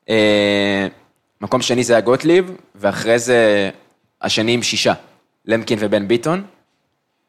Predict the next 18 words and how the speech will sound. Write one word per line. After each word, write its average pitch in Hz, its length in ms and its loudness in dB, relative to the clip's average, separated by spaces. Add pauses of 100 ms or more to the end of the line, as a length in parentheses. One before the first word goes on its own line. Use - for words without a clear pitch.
(440)
באמת 135 280 -2
התחבר 143 360 2
מדהים 135 240 0
לקבוצה, 123 480 0
רכש 117 400 -2
מעולה, 120 480 2 (460)
ואם 110 300 -2
דיברנו 143 260 2
קצת 135 180 -8
על 104 80 -2
זריאן, 151 440 0 (260)
לפני 135 340 -2
זה, 156 100 0
בקטע 127 240 2
של 117 160 0
ההזדמנות 107 440 -2
האחרונה 147 340 -2
כזה, 165 320 0